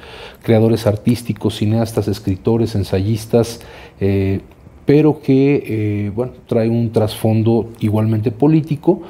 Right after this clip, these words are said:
eh, de golpeteo al actual gobierno de Andrés Manuel López Obrador. Se sabe que, eh, fue, eh, auspiciado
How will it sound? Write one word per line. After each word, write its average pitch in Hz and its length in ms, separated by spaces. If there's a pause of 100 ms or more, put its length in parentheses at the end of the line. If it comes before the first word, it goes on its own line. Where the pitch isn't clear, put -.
(340)
eh, 98 280
de 110 300
golpeteo 113 760
al 104 120
actual 104 280
gobierno 104 380
de 101 60
Andrés 98 260
Manuel 104 220
López 101 260
Obrador. 135 460 (360)
Se - 220
sabe 120 380
que, 120 480
eh, 107 440
fue, 113 920 (240)
eh, - 100
auspiciado 110 920